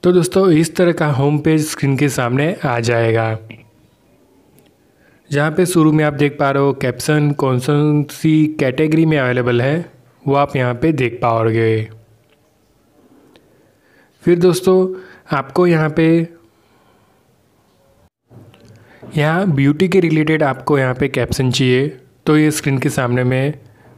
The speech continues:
दिखा रहा हूँ, जहाँ पे आसानी से आप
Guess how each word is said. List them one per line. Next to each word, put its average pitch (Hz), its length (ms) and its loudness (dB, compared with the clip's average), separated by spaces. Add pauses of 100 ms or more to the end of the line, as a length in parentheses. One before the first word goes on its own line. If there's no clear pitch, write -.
(500)
दिखा 120 280 -2
रहा 117 120 0
हूँ, 113 200 -2 (1200)
जहाँ 147 160 0
पे 175 140 0
आसानी 151 480 0
से 151 160 -4
आप 143 300 -4